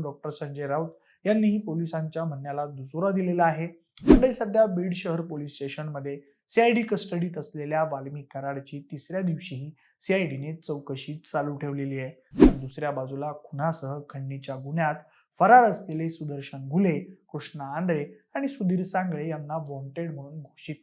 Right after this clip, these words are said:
केलेलं आहे. बीड पोलिसांनी आरोपींची माहिती देणाऱ्यास बक्षीस देण्याचं जाहीर केलंय आणि त्या व्यक्तीचं नाव सुद्धा गोपनीय ठेवण्याचा विश्वास पोलिसांनी दिलेला आहे.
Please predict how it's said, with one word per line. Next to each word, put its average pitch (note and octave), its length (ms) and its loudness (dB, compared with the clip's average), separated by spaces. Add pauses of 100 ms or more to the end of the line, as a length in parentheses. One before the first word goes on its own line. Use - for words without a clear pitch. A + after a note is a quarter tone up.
केलेलं C3+ 280 -2
आहे. C3 260 -2 (100)
बीड C#4+ 200 8
पोलिसांनी A#3 600 4
आरोपींची F3 560 -2
माहिती D3 320 -8
देणाऱ्यास C#3+ 580 -8
बक्षीस E3 460 -6
देण्याचं C#3 420 -8
जाहीर C#3+ 420 -6
केलंय C#3 300 -8 (260)
आणि C#3 200 -12
त्या C#3+ 80 -6
व्यक्तीचं C#3 520 -10
नाव E3+ 200 0
सुद्धा C#3+ 380 -8
गोपनीय E3 560 -6
ठेवण्याचा C3+ 560 -10
विश्वास C#3 600 -12
पोलिसांनी C#3+ 540 -10
दिलेला C#3 300 -6
आहे. C3+ 140 -4